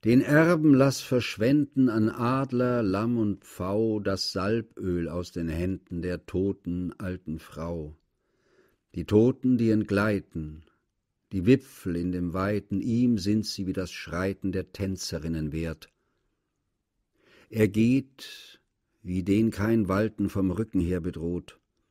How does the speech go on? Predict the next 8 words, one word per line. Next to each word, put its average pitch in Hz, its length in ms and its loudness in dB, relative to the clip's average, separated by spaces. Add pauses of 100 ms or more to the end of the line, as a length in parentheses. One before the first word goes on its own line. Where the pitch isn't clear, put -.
(600)
Er 104 80 2
lächelt, 117 720 0 (120)
wenn 95 120 -2
die 104 80 0
Falten 107 480 0
des 95 200 -2
Lebens 98 400 0
flüstern, 104 640 -4